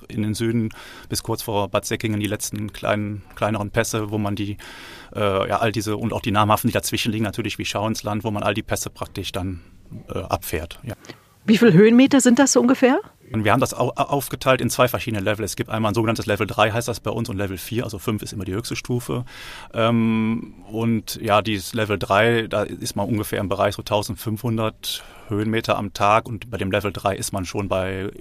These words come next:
Speaker 1: gut über zweitausend, auch gerne zweitausendfünfhundert Höhenmeter am Tag. Die Kilometer sind ja bei diesem Bergfahren nicht so wichtig, das ist meistens immer so um die hundert Kilometer, das ist meistens immer, werden diese Art Touren an den Höhenmetern auch bemessen.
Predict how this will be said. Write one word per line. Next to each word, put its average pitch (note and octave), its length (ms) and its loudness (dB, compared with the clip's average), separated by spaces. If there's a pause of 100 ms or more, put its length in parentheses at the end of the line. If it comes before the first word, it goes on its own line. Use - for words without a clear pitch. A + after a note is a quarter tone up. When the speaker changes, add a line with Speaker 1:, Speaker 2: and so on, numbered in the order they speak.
(140)
Speaker 1:
gut A2 220 -2
über A2+ 200 -2
zweitausend, - 600 0
auch G2 120 -8
gerne G2+ 240 -6
zweitausendfünfhundert G#2 1000 -4
Höhenmeter F#2+ 460 -6
am - 120 -12
Tag. F#2+ 320 -8 (720)
Die G#2 60 -4
Kilometer A2+ 480 4
sind A2 160 4
ja A2 80 2
bei G2+ 160 2
diesem G2+ 260 -2
Bergfahren G2+ 460 2
nicht G2+ 160 -2
so G#2 200 0
wichtig, A2+ 260 -2
das G2 140 -6
ist - 120 -6
meistens F#2+ 340 0
immer F#2+ 140 -2
so - 80 -6
um G2+ 100 -2
die F#2 80 -4
hundert G#2+ 260 0
Kilometer, A2 460 0
das G#2 160 0
ist - 140 -8
meistens G#2+ 320 -2
immer, G2+ 400 -2
werden G2+ 460 -4
diese A2+ 340 0
Art G2+ 160 -2
Touren A2 340 -2
an G#2 120 -4
den F#2 120 -4
Höhenmetern F#2 440 0
auch - 120 -14
bemessen. F#2+ 540 -14